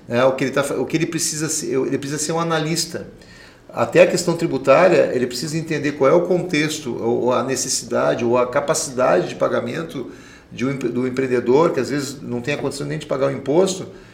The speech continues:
e ele, e ele, eh, o, tem contadores aí que a gente percebe, eu já trabalhei também, eh, com outras, outras contabilidades, e diz, "Ah, não, mas precisa pagar, inde-, independente, tem que dar pra ele." Mas às vezes o sujeito não tem nem a, a, a capacidade de, de,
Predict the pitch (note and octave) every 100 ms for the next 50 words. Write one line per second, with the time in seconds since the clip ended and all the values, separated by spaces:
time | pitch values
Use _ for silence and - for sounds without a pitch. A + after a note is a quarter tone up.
0 | - - C#3 E3+ - - - E3 F3+ G#3+
1 | - - - - - F#3+ G3+ G3 F#3 F3
2 | F#3 D3+ D3 C3 C#3 B2+ C3 B2 B2+ A2
3 | - - C3+ B2 A2 G#2+ G#2+ G#2+ G#2+ -
4 | A#2+ A2+ A#2 B2 A#2+ A2 A#2+ A#2+ - -
5 | - - G#2+ G#2+ A2 A#2 A#2 C3+ C#3 A2+
6 | - - A#2 A#2 A#2+ - A#2 A2+ A2 G#2
7 | C#3 F3 - D3 C#3 - - - G#3 G#3+
8 | E3 - - F#3 G3+ F3+ F3 F#3+ D3 -
9 | - D3+ E3+ F3+ F3 F#3 F#3+ F#3 F#3 F#3
10 | - - - - A#3+ A3+ G#3 A#3 G#3 G3+
11 | F#3 A3+ G3+ F3+ G3 F#3+ G#3+ G#3 - D3
12 | B2 - - A#2+ - - - - - G3
13 | - E3 D3+ F#3 G3 E3 D3+ D#3 C3 C#3
14 | B2